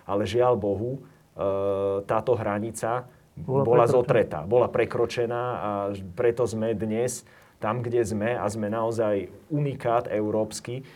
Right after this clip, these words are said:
Speaker 1: že sa ani naši politici nevedia zhodnúť na tom, či vlastne očkovanie podporujeme alebo nepodporujeme.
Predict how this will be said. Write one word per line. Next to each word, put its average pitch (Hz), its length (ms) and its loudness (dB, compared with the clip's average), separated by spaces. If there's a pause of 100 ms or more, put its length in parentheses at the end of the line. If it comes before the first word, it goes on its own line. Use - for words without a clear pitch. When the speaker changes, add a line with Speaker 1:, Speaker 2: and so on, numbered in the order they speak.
(140)
Speaker 1:
že 107 240 -2
sa 104 240 -2
ani 113 320 -4
naši 117 320 -6
politici 123 480 -4
nevedia 113 320 0
zhodnúť 104 480 -4
na 95 80 -4
tom, 104 240 -6
či - 80 -8
vlastne 107 320 -4
očkovanie 104 480 -4
podporujeme 104 640 -2
alebo 98 160 -2
nepodporujeme. 95 800 -10